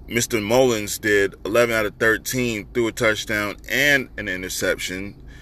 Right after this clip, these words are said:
So we gotta work on our quarterback game, but we also had Garoppolo with three, three for six passes,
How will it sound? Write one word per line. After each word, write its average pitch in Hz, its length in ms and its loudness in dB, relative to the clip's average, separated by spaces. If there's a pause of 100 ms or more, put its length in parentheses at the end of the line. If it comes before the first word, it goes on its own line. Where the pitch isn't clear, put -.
(160)
So - 180 -6
we 120 100 2
gotta 117 160 4
work 117 180 2
on 113 100 -2
our 104 60 -2
quarterback 104 580 2
game, 98 300 -2
but 104 140 -10
we 123 120 -4
also 123 240 -2
had 110 160 2
Garoppolo 101 640 0
with 80 240 -6
three, 104 240 -4
three - 400 -6
for - 140 -10
six - 340 -2
passes, 87 540 0